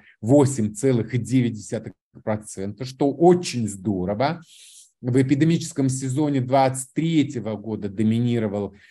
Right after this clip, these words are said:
как мы уже сказали, вирус гриппа А, м, подгруппы шесть Б,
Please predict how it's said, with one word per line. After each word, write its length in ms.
как 180
мы 140
уже 180
сказали, 540
вирус 340
гриппа 800
А, 440
м, 640
подгруппы 920
шесть 540
Б, 720